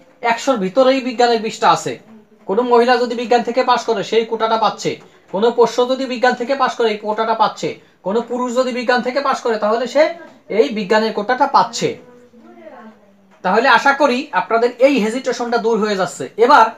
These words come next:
দুইয়ের খতে বলছে, দুইয়ের ঘতে বলছে, উপবিধি দুইয়ের গ, মানে এইখানে এ নির্ধারিত কোটার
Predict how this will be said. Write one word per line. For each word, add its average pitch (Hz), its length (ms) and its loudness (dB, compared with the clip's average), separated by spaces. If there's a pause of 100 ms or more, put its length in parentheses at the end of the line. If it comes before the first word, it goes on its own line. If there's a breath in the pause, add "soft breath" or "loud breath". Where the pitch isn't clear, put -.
(400)
দুইয়ের 220 440 0
খতে 233 340 2
বলছে, 269 280 2
দুইয়ের 202 300 2
ঘতে 220 320 4
বলছে, 269 460 2 (680)
উপবিধি 254 560 2
দুইয়ের 247 320 2
গ, 233 60 6 (120)
মানে 202 180 -2
এইখানে 233 460 0 (560)
এ 240 300 6
নির্ধারিত 214 580 -2
কোটার 247 500 4